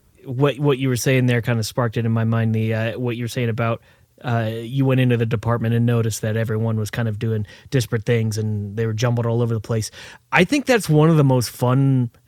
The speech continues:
aspects of being an engineer in manufacturing is, like, going in, seeing how everything is kind of just, like, barfed all over the place,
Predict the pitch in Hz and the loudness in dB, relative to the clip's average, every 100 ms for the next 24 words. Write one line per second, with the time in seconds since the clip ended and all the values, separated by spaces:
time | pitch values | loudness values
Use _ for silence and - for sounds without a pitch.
0 | _ 135 127 - 120 104 - - 120 104 | _ -2 0 0 -4 -4 -8 -6 -6 -2
1 | 127 123 120 120 113 120 120 113 107 117 | 0 0 0 -2 -2 -2 0 -2 -2 -2
2 | 107 120 113 - 160 170 - _ - - | -4 -6 -8 -2 0 0 -6 _ -20 -20
3 | - 151 127 104 - - 135 120 156 165 | 0 2 2 0 -10 -2 0 4 6 8
4 | 185 160 147 147 143 - - 170 180 175 | 8 8 8 6 4 0 2 4 6 6
5 | 165 156 147 131 131 147 135 147 135 117 | 6 4 4 0 2 0 2 2 2 0
6 | 131 127 120 107 120 - 120 110 - - | 0 0 0 -2 -4 0 -2 -2 -6 -18
7 | - - 139 113 120 120 127 143 120 123 | -20 -12 -6 0 2 2 2 2 2 2
8 | 120 127 131 - 139 143 - | 2 0 0 2 4 4 0